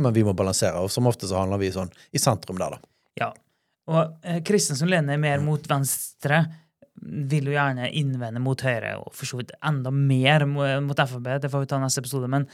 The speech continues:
Speaker 2: ehm, for eksempel det her med, ok, omsorgen for fattige, svake, de minste blant oss, og så videre. De bruker ulike formuleringer, men jeg vil gjerne innvende at, på en måte, grunnsynet, eh, og, og,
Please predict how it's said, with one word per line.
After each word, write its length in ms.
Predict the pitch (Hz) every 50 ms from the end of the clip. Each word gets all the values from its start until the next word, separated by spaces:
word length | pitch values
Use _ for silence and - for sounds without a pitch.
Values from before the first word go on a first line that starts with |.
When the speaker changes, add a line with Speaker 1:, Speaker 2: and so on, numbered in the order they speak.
| - - _ _ _ _ _ _ _ _ _ _ -
Speaker 2:
ehm, 600 | 151 143 143 143 143 143 143 143 143 143 143 - - - _ - - - - -
for 120 | - 170
eksempel 240 | 151 160 139 127 131
det 100 | 135 131
her 80 | 131
med, 200 | 131 131 131 127 123
ok, 120 | - - -
omsorgen 520 | - 151 143 - - 131 120 117 120 117
for 200 | 113 - - - 127
fattige, 540 | - - 120 - _ - 71 67 58 53 57
svake, 640 | - - - 107 - - - _ - 120 120 - -
de 80 | - 117
minste 440 | 127 131 131 127 120 - - - 131
blant 300 | 127 131 127 123 120 -
oss, 180 | 147 143 - -
og 60 | 127
så 120 | - - -
videre. 140 | - 113 131
De 60 | 135
bruker 240 | 135 143 135 151 143
ulike 200 | 139 135 - 135
formuleringer, 540 | - 147 139 139 131 127 117 - 50 50 -
men 220 | 131 139 143 135 - - - - _ _ _ _ _ -
jeg 120 | 151 151
vil 100 | 156 156
gjerne 260 | 165 160 147 143 139 -
innvende 600 | 175 165 147 139 131 131 127 127 123 117 117 120
at, 160 | 131 131 -
på 60 | 139
en 40 | 131
måte, 140 | 120 127 127
grunnsynet, 1040 | 143 147 147 151 143 139 131 120 - - - 139 131 127 120 113 110 123 127 113 - _ _ _ _ _ _ _ _ _ _ -
eh, 480 | 135 135 127 123 98 78 80 - - - -
og, 180 | - - 113 110 110 110 107 - - -
og, 200 | 78 78 -